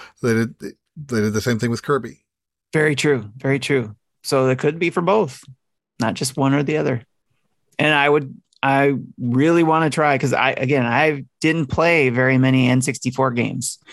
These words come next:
Speaker 2: And the N sixty-four games I played were GoldenEye and wrestling games, 'cause, uh, my friend had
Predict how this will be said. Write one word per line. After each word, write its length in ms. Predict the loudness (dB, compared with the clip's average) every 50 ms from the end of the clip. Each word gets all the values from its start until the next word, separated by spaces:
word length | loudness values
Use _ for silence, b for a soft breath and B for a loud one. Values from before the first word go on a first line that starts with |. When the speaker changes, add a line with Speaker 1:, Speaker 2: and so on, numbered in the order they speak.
| B B B B B B B B B _ _ _ _ _ _ -8 -2
Speaker 2:
And 220 | -2 -2 -2 -2 -4 -4
the 180 | -2 0 0
N 140 | 2 0 0
sixty-four 360 | -2 -4 -4 -4 -2 -2 0
games 220 | 0 0 0 2 0
I 100 | 0 0
played 400 | 0 0 0 2 2 0 0 0
were 180 | 0 -2 0
GoldenEye 800 | 0 0 2 2 2 2 0 2 2 4 4 2 2 0 -2 -6 -10 _ _ _ _ _ _ _ _ _
and 160 | 0 0 2
wrestling 400 | 2 2 0 -2 -2 -4 -4 -4
games, 420 | -4 -4 -4 -6 -6 -10 -12 -14 -16 _ _ _ _ _ _ _ _ _
'cause, 140 | -6 -4 -2 0
uh, 120 | 0 0
my 180 | 0 0 -2 -2
friend 240 | -2 -2 0 2 2
had 120 | 2 2